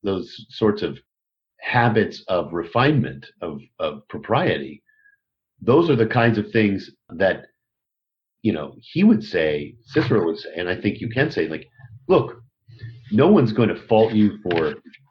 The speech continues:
not doing this in a certain sense." Like, they're not gonna say, "Oh, that person's a bad person because they didn't put the added refinement in to a given moral act"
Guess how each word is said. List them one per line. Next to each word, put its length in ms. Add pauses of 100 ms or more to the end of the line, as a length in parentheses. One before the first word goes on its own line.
(240)
not 480
doing 340
this 400 (420)
in 80
a 60
certain 280
sense." 460 (360)
Like, 140
they're 100
not 120
gonna 120
say, 120
"Oh, 180
that 180
person's 320
a 60
bad 400
person 400
because 260
they 100
didn't 320
put 240
the 140
added 260
refinement 640
in 280 (600)
to 160
a 80
given 300
moral 400
act" 360